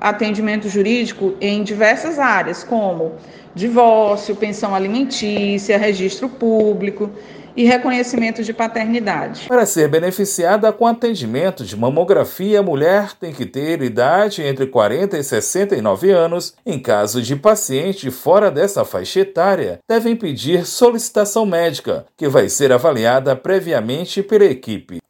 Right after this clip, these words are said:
Speaker 2: A ação da Carreta da Mulher vai acontecer das oito da manhã às cinco da tarde desta terça-feira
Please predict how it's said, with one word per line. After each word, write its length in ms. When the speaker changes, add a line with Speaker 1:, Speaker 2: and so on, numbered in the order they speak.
Speaker 2:
A 140
ação 360
da 140
Carreta 560
da 100
Mulher 500
vai 160
acontecer 640
das 340
oito 360
da 100
manhã 540
às 220
cinco 300
da 140
tarde 460
desta 640
terça-feira 1040